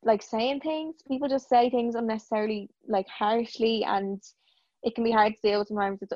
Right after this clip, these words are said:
it's upsetting sometimes. Um, but, like, that just kinda comes with it. It shouldn't have to come with it, but it does, unfortunately. So that's definitely a negative. Um, and then also a bit, like, pressure sometimes maybe to post and to always be switched on.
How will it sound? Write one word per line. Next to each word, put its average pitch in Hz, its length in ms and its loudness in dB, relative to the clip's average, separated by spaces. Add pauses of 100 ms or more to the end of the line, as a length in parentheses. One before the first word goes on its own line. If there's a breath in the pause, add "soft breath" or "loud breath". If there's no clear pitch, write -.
(100)
it's 208 180 -2
upsetting 202 440 0
sometimes. 190 760 -4
Um, 190 600 0 (800)
but, 202 120 0
like, 185 180 2
that 185 180 -6
just 196 180 -10
kinda 196 160 -6
comes 196 260 -6
with 226 100 2
it. 226 80 0
It 220 80 -10
shouldn't 226 240 -2
have 240 160 0
to - 80 -8
come 294 160 -4
with 330 120 0
it, 339 160 0
but 202 120 -2
it 190 100 -4
does, - 440 -6
unfortunately. 185 680 -10
So 190 280 -8 (480 soft breath)
that's - 380 0
definitely 226 280 0
a 214 40 0
negative. 208 420 -2 (180)
Um, 190 360 2
and 214 100 -2
then 214 100 0
also 226 500 2 (200)
a - 200 -10
bit, 285 200 2 (220)
like, 247 260 0
pressure 277 360 0
sometimes 277 560 -2
maybe 254 220 -2
to 262 160 -6
post 254 460 0
and 220 120 -6
to - 80 -2
always 220 260 4
be 220 100 -6
switched - 340 -4
on. 214 300 2